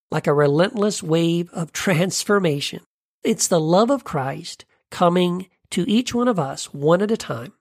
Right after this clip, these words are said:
And as I said, since the coming of Jesus two thousand years ago, we have slowly had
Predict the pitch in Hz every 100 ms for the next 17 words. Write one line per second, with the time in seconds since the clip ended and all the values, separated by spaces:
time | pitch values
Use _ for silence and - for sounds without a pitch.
0 | _ 156 156 170 165 190 151 135 - -
1 | 180 247 - - _ _ - 170 - 175
2 | 180 170 185 185 185 202 185 175 165 165
3 | 190 190 185 196 220 - _ _ _ 175
4 | 147 - - 160 180 190 190 127 170 147